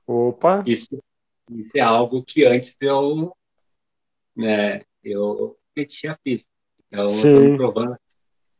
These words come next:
Speaker 2: E quando eu me privo voluntariamente, tanto em casa quanto no trabalho, às vezes tem alguma, um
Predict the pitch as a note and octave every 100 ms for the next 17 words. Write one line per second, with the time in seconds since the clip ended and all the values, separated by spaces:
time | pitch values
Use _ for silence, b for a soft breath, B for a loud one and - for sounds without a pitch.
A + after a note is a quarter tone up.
0 | _ A#2 A2 C3+ D#3 D#3+ E3+ F3 - D#3
1 | D#3 C#3 D#3 E3 E3 D#3 C#3 C3+ A#2+ C#3+
2 | - - - D3 E3 F#3 D#3+ - C3 D#3+
3 | E3+ - D#3+ E3 C#3+ D3 B2+ C#3 B2+ B2+
4 | - B2+ A2 A#2+ B2 A#2+ A2 G#2+ G#2+